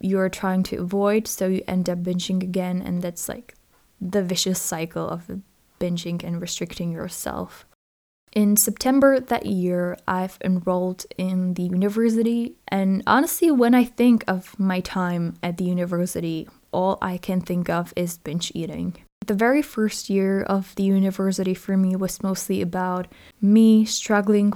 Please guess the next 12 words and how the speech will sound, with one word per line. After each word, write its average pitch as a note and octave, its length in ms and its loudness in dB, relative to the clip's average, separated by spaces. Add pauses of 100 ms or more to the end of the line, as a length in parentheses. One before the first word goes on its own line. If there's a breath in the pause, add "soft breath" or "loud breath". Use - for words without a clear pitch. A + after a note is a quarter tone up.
with, G3 360 -2
uh, F#3+ 200 -4 (100)
struggling G3+ 800 2
in F#3+ 240 2
the F#3+ 80 2
new G3 220 4
environment, F#3 880 0
balancing G3 800 0
my F#3 160 -2
desire F3+ 540 0
to F#3 160 -4
be F3+ 180 -2